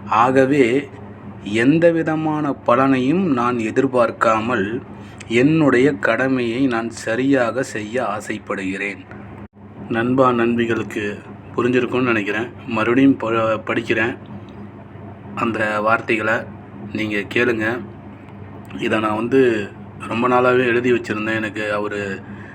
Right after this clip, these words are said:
சொன்ன பதில்கள்ல எனக்கு ரொம்ப பிடித்த பதிவு அது.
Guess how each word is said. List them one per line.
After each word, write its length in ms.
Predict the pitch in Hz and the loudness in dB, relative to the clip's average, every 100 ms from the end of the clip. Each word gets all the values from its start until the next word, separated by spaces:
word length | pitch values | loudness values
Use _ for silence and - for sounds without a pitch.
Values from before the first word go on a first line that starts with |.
| - | -16
சொன்ன 320 | - 120 131 139 | -6 0 4 4
பதில்கள்ல 680 | 117 117 131 131 127 123 | 2 2 2 4 2 2
எனக்கு 420 | 127 117 107 104 104 | 2 0 -2 -6 -6
ரொம்ப 580 | 110 131 139 131 110 98 98 - - - - - - | 2 4 6 4 2 -2 -8 -14 -16 -18 -18 -18 -8
பிடித்த 360 | 123 131 131 | -2 -2 0
பதிவு 340 | 110 113 113 110 | -2 0 0 0
அது. 280 | 101 110 | -2 -4